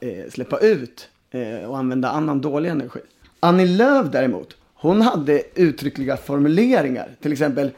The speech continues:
"Vi ska fortsätta investera i svenskt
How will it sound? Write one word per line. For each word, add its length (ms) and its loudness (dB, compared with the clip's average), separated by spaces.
"Vi 120 -4
ska 180 -2
fortsätta 1120 0
investera 800 0
i 100 -6
svenskt 560 -8